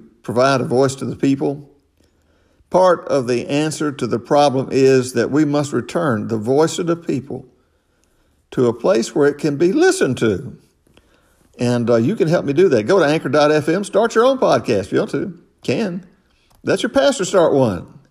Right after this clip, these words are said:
I'd join it. <laughs> I'd listen to it. If it's any good, it's any good. I'd listen to yours too. I don't wanna join a, you know, a podcast for bad news. I don't wanna join a podcast for,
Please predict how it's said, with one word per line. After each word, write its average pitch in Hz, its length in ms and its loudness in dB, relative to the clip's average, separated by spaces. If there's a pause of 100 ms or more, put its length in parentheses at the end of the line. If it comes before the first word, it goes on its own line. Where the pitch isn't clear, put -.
I'd 139 220 -2
join 147 240 2
it. 226 80 -6 (220)
<laughs> - 200 -6
I'd 226 140 0
listen 226 300 -2
to 185 180 4
it. 262 80 0 (280)
If - 100 -12
it's 160 100 4
any 202 140 4
good, 233 320 4
it's - 80 -6
any 151 160 -4
good. 262 320 0 (520)
I'd 208 160 0
listen 160 220 0
to 143 60 0
yours 175 260 0
too. 170 420 -2 (800)
I 143 160 2
don't 208 180 4
wanna 190 200 0
join 170 480 0
a, 117 480 -4 (280)
you 160 120 0
know, 147 140 4
a 135 40 0
podcast 151 600 0
for 120 100 -4
bad 131 260 0
news. 156 220 0
I 214 120 4
don't 311 180 4
wanna 202 200 2
join 170 300 0
a 117 80 -2
podcast 196 800 -2
for, 135 400 0